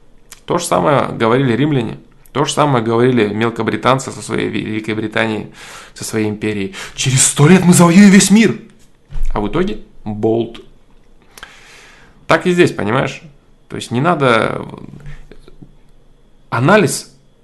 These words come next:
он уместен только без учёта резких качественных изменений.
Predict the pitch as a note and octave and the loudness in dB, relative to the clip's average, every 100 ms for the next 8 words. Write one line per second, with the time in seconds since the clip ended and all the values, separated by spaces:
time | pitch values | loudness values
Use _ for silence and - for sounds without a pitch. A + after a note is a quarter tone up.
0 | _ C#3+ C#3 C#3 B2+ E3+ F3 A2+ F2+ - | _ 2 2 2 0 0 -2 -8 -10 -14
1 | _ _ _ - D#3+ D3+ D3 B2 A#2+ B2 | _ _ _ -2 2 2 2 0 -2 -2
2 | E3 E3+ F#3+ - - C3 D3 D3+ C#3 - | -4 -2 -4 -6 -12 -2 -2 -2 -12 -12
3 | - A#2 - - G#2+ A2 G#2 G#2 G2+ G2 | -6 -4 -4 -8 -10 -10 -10 -8 -10 -12